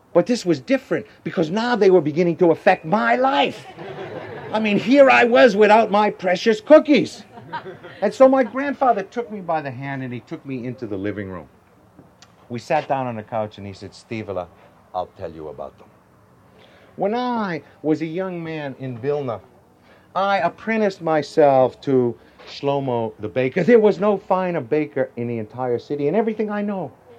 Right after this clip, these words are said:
I learned from him. And after a while, he came to trust me completely, so much so that many were the nights that I found myself alone in the bakery getting ready for the next day. And then one night, these two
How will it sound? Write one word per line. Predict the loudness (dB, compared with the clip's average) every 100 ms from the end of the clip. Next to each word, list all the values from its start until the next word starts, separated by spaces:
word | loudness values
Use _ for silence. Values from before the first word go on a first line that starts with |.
| -6
I | -4
learned | -2 -2 -4
from | -8 -10
him. | -8 -10 -14 _ _ _ _ _ _ _ _ _ -6
And | -4 2
after | 2 6 8
a |
while, | 10 10 6 4
he | 0
came | -4 0 0 0
to | -8
trust | -2 0 0 -4
me | -4
completely, | -4 -4 -6 -2 -4 -4 -12
so | 4 4
much | 6 2
so | 0 0 2 2 -2 _ -20 _
that | -2 2
many | 4 4
were | 6 4
the | 4
nights | 0 -2 -2
that | -2
I | -2 -4
found | -6 -6 -6
myself | -6 -2 -2 -2 -4
alone | -2 -2 -2 -4 -6 -8
in | -10 -10
the | -8
bakery | -10 -10 -12 -14 -14 _
getting | -8 -6 -4
ready | -4 -4 -6 -12 _ _
for | -14
the | -12
next | -14 -16 -16
day. | -16 -18 _ _ _ _ _ _ _ -8
And | -6
then | -6 -8 -8
one | -6 -6 -6
night, | -8 -10 -14 _ _ _ _ _ -10
these | -8 -8 -12
two | -6 -4 -4